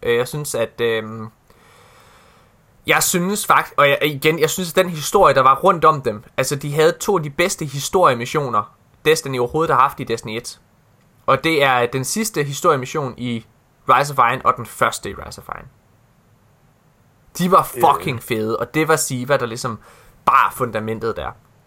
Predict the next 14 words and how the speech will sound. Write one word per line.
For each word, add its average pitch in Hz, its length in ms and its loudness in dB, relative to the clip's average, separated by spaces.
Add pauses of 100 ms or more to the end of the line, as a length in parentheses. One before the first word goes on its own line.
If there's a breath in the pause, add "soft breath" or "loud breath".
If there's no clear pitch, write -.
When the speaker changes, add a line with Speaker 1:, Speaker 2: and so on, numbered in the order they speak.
Speaker 1:
Derudover, 170 460 4
så 151 160 -4
synes 170 320 -10
jeg, 147 100 2
at, 123 260 -2
øh, 117 260 0
så 151 140 -8
synes 196 140 -6
jeg 190 80 4
også, 170 180 0
Wrath 170 200 0
the - 140 -12
Machine 165 360 -10
er 143 220 2